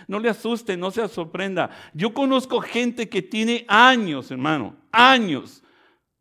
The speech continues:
conociendo al Señor y todavía fuma. Todavía dice malas palabras. Todavía tiene una actitud como que no fuera cristiano. ¿Sabes una cosa, hermano?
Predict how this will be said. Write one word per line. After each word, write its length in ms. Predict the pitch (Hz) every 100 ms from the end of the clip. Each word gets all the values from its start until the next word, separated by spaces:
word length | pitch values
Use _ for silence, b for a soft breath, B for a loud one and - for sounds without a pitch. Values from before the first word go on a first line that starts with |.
| _
conociendo 560 | 180 190 175 208 240 247
al 100 | 233
Señor 380 | 202 202 226 226
y 100 | 202
todavía 400 | 196 175 202 196
fuma. 480 | - 185 180 131 - _ _ _ _ B B
Todavía 500 | - 226 220 240 254
dice 280 | 226 233 220
malas 300 | 220 214 208
palabras. 720 | - 175 175 180 143 101 _ B B _
Todavía 520 | 240 240 220 247 247
tiene 200 | 254 254
una 140 | 247
actitud 420 | 247 247 185 240 240
como 240 | 240 220
que 100 | 196
no 140 | 190 196
fuera 380 | 214 214 208
cristiano. 600 | 190 175 - 196 190 127 - _ _ _ _
¿Sabes 320 | - 190 220 226
una 220 | 226 214
cosa, 260 | 233 220
hermano? 280 | 202 190 170